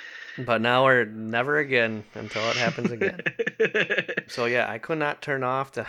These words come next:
Speaker 1: <laughs> the script on Simpson World, and I enjoyed it. So there you are. <laughs> Of course, it was Ed-, it was Edward Norton who was doing the, what was his title?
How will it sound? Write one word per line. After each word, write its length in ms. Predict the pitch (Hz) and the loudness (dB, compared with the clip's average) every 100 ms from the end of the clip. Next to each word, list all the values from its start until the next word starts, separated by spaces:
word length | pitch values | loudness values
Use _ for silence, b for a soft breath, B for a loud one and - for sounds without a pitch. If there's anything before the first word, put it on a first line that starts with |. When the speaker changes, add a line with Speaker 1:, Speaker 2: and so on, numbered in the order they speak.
| - 160 | -6 -6
Speaker 1:
<laughs> 180 | 135 | -6
the 160 | 143 117 | -4 -6
script 560 | - - 135 117 - - B B B B - | -6 -4 0 0 -2 -16 B B B B -4
on 220 | 123 123 | -2 -2
Simpson 400 | - 131 127 123 | -6 -6 -6 -4
World, 280 | 117 123 135 | -2 0 0
and 140 | 131 | -2
I 240 | 135 139 135 | -2 -4 -6
enjoyed 400 | - 147 170 208 | -8 -4 -2 0
it. 160 | 110 98 | -2 -4
So 280 | - 110 120 - 202 | -8 -8 -8 -8 -4
there 240 | 135 147 | -2 -2
you 60 | 185 | -2
are. 260 | 175 - - | -4 -6 -6
<laughs> 60 | - - - - _ - - - - - - B B B B B | -8 -8 -10 -12 _ -20 -16 -14 -12 -8 -8 B B B B B
Of 100 | 127 | -4
course, 220 | - 165 | 0 2
it 20 | 170 | 4
was 160 | 147 - | 4 4
Ed-, 200 | 147 147 - | 2 2 2
it 160 | 139 | 2
was 160 | 143 131 | 2 2
Edward 380 | 143 147 151 131 | 2 4 2 4
Norton 280 | 135 135 | 2 2
who 120 | 113 120 | -2 -4
was 160 | 117 | -4
doing 520 | 113 117 113 113 110 | -4 -2 -2 -4 -4
the, 280 | 107 104 101 - _ | -4 -4 -4 -10 _
what 200 | 117 143 | -4 -2
was 120 | 165 | -2
his 180 | 175 165 | -6 -8
title? 500 | - 160 165 170 | -4 -4 -4 -8